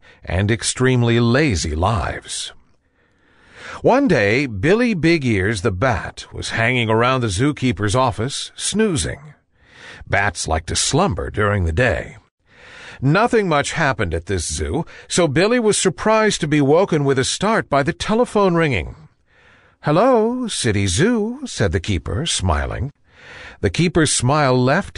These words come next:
his face as he listened to the person on the other end of the line. "What will become of the animals? They will have to be separated and sent off to other zoos.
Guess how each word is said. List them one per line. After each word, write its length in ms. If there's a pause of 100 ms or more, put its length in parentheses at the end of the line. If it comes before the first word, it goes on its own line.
his 140
face 520 (400)
as 180
he 100
listened 440
to 80
the 80
person 540
on 140
the 120
other 240
end 220
of 80
the 80
line. 600 (960)
"What 180
will 140
become 420
of 120
the 140
animals? 680 (440)
They 120
will 160
have 200
to 60
be 140
separated 720
and 160
sent 300
off 240
to 180
other 240
zoos. 720